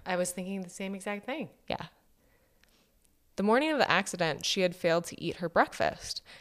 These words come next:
Speaker 2: and instead grabbed four packets of dried biscuits along with a bottle, bottle of water.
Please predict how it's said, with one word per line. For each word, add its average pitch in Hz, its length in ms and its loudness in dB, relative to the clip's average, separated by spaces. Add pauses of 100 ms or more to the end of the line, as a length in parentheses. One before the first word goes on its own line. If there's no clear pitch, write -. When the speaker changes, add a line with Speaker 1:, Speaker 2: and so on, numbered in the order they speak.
(140)
Speaker 2:
and 175 140 0
instead 180 520 2
grabbed 160 260 4
four 175 220 2
packets 175 460 0
of 160 100 -6
dried 151 280 0
biscuits - 640 0 (560)
along 160 300 4
with 170 120 0
a 160 40 -6
bottle, 151 500 2
bottle 156 340 4
of 156 160 -6
water. - 420 0